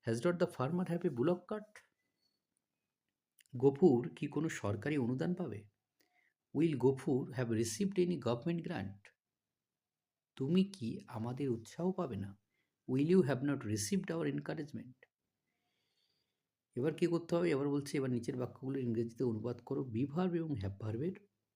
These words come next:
প্রয়োগটা প্রয়োগ করে আর কি।" অর্থাৎ এখানে be verb এবং have verb প্রয়োগ করে কিন্তু বাক্যগুলোকে আমাদের পরিবর্তন করতে, মানে ট্রান্সলেশন করতে হবে, যেমন যেমন থাকবে।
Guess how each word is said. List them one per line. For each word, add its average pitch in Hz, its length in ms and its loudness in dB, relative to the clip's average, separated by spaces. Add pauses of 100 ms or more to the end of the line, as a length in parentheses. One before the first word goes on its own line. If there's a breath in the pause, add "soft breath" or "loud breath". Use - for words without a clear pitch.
প্রয়োগটা 113 560 -4 (160)
প্রয়োগ 120 280 4
করে 101 200 -4
আর 101 60 -6
কি।" - 200 -16
অর্থাৎ - 500 -2
এখানে 147 220 0
be 110 140 -2
verb 151 240 -4
এবং 147 160 -6
have 104 200 -4
verb 127 140 -6
প্রয়োগ 117 320 -8
করে 117 180 -8
কিন্তু 123 200 -8
বাক্যগুলোকে 110 600 -8
আমাদের 131 340 -4 (880 soft breath)
পরিবর্তন 127 440 4
করতে, 107 180 -2
মানে 113 280 -2
ট্রান্সলেশন 120 500 0
করতে - 300 -8
হবে, - 160 -12 (600)
যেমন 123 280 0
যেমন 104 260 0
থাকবে। - 300 -12